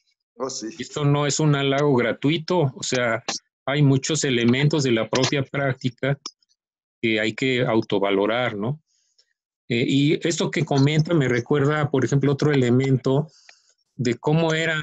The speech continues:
Speaker 2: antes el tema de la visita médica. Cuando el médico iba o la enfermera, y van todavía al domicilio del enfermo,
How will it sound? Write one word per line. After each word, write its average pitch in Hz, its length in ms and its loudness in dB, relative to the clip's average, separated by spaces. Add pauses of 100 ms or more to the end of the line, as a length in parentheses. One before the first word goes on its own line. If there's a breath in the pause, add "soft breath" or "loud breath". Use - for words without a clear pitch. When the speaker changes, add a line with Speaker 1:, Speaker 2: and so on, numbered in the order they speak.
Speaker 2:
antes 160 300 0
el 117 180 0
tema 139 320 2
de 127 80 -2
la 117 180 -12
visita 117 420 -6
médica. 127 540 0 (1500 loud breath)
Cuando 131 240 2
el 139 80 2
médico 160 520 2
iba 170 360 0
o 127 120 2
la 123 80 2
enfermera, 131 680 2 (360)
y 127 120 0
van 165 220 2
todavía 170 600 0 (360)
al 127 180 0
domicilio 127 680 0
del 131 200 2
enfermo, 120 600 0